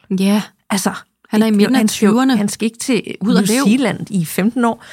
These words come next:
Speaker 2: Altså,
Speaker 1: <laughs>
Speaker 2: det, han skal, han skal da selvfølgelig på højskole.
Speaker 1: Ja.
Speaker 2: Det, og du ved,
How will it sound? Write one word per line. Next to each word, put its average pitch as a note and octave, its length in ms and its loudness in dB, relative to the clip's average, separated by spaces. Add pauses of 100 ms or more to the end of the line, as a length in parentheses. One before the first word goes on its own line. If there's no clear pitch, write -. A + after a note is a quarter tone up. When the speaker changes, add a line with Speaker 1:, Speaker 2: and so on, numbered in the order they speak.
(420)
Speaker 2:
Altså, C#4 140 0 (420)
Speaker 1:
<laughs> - 340 -10 (120)
Speaker 2:
det, - 180 0 (840)
han C4 180 -4
skal, - 180 -10 (140)
han D4+ 120 -4
skal D4+ 160 -6
da D4 60 -2
selvfølgelig F4 360 -6
på - 80 -2
højskole. F3+ 540 -2
Speaker 1:
Ja. F#3 340 0
Speaker 2:
Det, C4+ 160 0 (260)
og G#3+ 80 -2 (720)
du B3 80 -2
ved, B3 180 -2